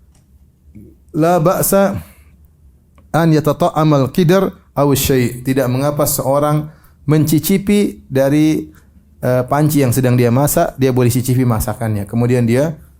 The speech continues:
buang kembali. Maka ini tidak membatalkan puasa. Di antara hal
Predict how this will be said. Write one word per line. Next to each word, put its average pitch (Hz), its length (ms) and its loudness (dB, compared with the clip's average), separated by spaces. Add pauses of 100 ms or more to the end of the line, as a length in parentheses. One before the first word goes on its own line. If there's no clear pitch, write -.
(240)
buang 113 320 -2
kembali. 101 840 -2
Maka 107 280 -4
ini 117 160 -2
tidak 107 240 -4
membatalkan 104 800 -2 (480)
puasa. 98 560 -4 (2250)
Di 147 100 0
antara 180 260 2
hal 202 220 4